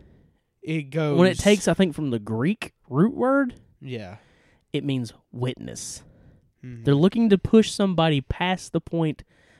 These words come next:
Speaker 2: of no return so they see the other side.
Speaker 1: Yeah.
Speaker 2: The death face, as I think they refer to it as.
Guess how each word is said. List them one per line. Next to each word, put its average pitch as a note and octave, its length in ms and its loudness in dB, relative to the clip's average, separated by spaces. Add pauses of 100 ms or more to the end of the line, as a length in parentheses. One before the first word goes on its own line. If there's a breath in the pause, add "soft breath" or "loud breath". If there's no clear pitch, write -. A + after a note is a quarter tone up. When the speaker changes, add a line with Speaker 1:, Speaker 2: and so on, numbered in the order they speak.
(100)
Speaker 2:
of C3 160 -4
no C#3 160 0
return C3 520 -2
so B2 100 -4
they A#2+ 160 0
see C#3+ 480 -4
the B2 220 0
other G#2+ 160 0
side. - 520 -10 (540)
Speaker 1:
Yeah. - 180 -16 (600 loud breath)
Speaker 2:
The - 80 -6
death C3 340 -2
face, - 500 -14
as - 200 -12
I F#2 80 -6
think G#2 160 -10
they E2 100 -8
refer E2+ 280 -10
to D#2+ 100 -10
it A#1 80 -10
as. A1+ 340 -14